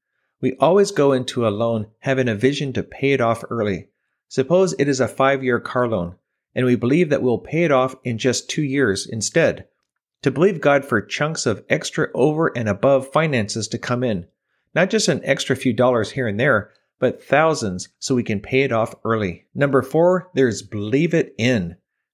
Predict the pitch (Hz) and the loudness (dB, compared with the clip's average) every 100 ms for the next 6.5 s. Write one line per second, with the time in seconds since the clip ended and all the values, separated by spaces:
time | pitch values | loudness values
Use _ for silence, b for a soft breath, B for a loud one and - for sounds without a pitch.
0 | _ 151 180 139 101 123 127 107 98 117 | _ 0 2 0 0 2 2 0 -4 0
1 | 131 131 - 107 98 - 131 110 90 - | 0 0 -4 -4 -4 -4 -4 -4 -8 -14
2 | _ _ - 156 196 196 170 139 127 120 | _ _ -2 0 0 0 0 0 0 0
3 | - 127 135 117 95 135 156 139 98 107 | 2 0 0 -2 -4 0 2 2 0 -4
4 | - 131 156 95 - _ _ _ 156 151 | 0 0 2 -2 -6 _ _ _ -2 0
5 | 135 117 139 139 - 131 113 117 147 120 | 0 0 2 2 2 -2 -2 0 0 -2
6 | - 160 151 101 | -2 2 2 0